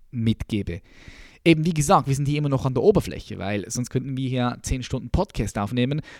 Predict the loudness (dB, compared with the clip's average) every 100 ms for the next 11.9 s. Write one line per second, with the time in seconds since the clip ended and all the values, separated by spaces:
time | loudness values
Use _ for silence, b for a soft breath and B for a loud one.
0 | B 0 2 2 -2 -2 -2 0 -4 -4
1 | -4 -2 -2 -4 -16 -20 _ _ B B
2 | B B B 2 4 4 2 0 -6 b
3 | b b _ -2 -2 -2 -2 -2 -4 -4
4 | -8 4 6 6 4 0 -2 -10 -6 -6
5 | 0 0 0 -4 -8 2 2 2 -2 0
6 | 0 0 -6 -6 2 4 4 2 -2 -2
7 | -6 -6 -4 -2 0 0 -2 -2 -2 -6
8 | -10 _ _ _ B B -2 0 2 0
9 | 0 0 2 0 0 -2 -2 -2 -2 0
10 | 0 0 -4 -10 -12 -18 -20 -20 _ _
11 | _ _ -4 -4 -4 -4 -6 -8 -18